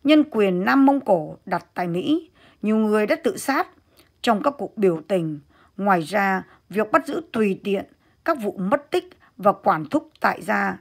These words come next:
đang lan rộng. Những người bị bắt không chỉ là người bất đồng chính kiến,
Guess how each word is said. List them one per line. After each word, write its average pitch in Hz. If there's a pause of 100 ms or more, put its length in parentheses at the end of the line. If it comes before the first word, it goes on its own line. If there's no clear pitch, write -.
(120)
đang 185
lan 180
rộng. 165 (600)
Những 262
người 190
bị 175
bắt -
không 269
chỉ 165 (840)
là 202
người 190
bất 330
đồng 185
chính 254
kiến, 262